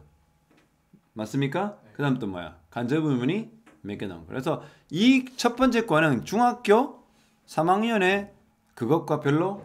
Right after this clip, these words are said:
Speaker 1: 다르지 않아. 뭐만 좀 다를 뿐이야. 길고 내용이 많다는 것뿐이에요. 그렇게 하면 됩니다. 그런데 중학교에 다르게 고등학교는 어떻게 한다? 패러프레이즈를 선생님들이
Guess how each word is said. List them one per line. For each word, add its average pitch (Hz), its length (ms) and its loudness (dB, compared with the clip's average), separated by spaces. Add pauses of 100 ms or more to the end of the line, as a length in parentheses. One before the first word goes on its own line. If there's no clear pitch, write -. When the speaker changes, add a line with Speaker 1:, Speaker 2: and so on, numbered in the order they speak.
(420)
Speaker 1:
다르지 117 440 -4
않아. 90 320 -2
뭐만 143 580 -2
좀 120 380 -8 (340)
다를 104 220 -10
뿐이야. 82 200 -14 (320)
길고 131 680 -6
내용이 98 260 -10
많다는 90 480 -12
것뿐이에요. 78 380 -16 (760)
그렇게 123 640 -6
하면 113 180 -8
됩니다. 85 200 -14
그런데 196 380 2 (300)
중학교에 220 460 2
다르게 147 360 4
고등학교는 143 760 -2
어떻게 - 300 -10
한다? 135 320 -6 (480)
패러프레이즈를 135 720 -4
선생님들이 113 520 -8